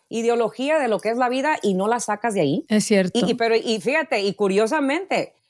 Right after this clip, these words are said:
Speaker 1: yo siempre me sorprendo porque digo, este, "¿Odias verme y qué chingados estás haciendo en mi perfil?".
Speaker 2: Claro.
Speaker 1: ¿Sí me entiendes? Eso es lo que no ca-,
Speaker 2: Sí.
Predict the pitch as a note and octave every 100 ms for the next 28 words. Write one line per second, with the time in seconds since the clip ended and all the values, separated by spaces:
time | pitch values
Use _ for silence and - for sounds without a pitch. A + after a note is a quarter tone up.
0 | _ _ F3 A3+ D4 F4+ E4 G3+ F3+ A#3+
1 | C#4 C#4 A3+ F#3 G3+ A#3 B3 - F3+ E3+
2 | - E3+ F3+ A#3+ C#4+ G#3+ G3 B3+ C4+ G#3
3 | - G3+ - A#3+ G3 G3+ A3 - F#3 G3+
4 | F#3 G3+ G#3+ D3+ C3 B2 - D4+ - -
5 | - G#3 G3+ C#4+ C#4+ D4+ A#3+ C#4+ C#4+ C4
6 | G3+ A#3 C4+ A#3+ - -